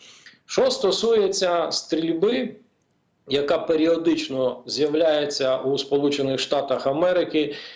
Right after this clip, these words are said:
і ми пам'ятаємо ситуацію, починаючи від Кеннеді, через Рейгана і аж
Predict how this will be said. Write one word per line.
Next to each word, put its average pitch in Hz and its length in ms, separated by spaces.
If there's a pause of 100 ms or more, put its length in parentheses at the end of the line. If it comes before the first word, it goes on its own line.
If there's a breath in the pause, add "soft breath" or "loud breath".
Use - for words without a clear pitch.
(160 loud breath)
і 170 120
ми 170 140
пам'ятаємо 156 680
ситуацію, 127 680
починаючи 143 640
від 131 180
Кеннеді, 180 540
через 139 480 (140 loud breath)
Рейгана 147 920 (220 loud breath)
і 160 180
аж 151 360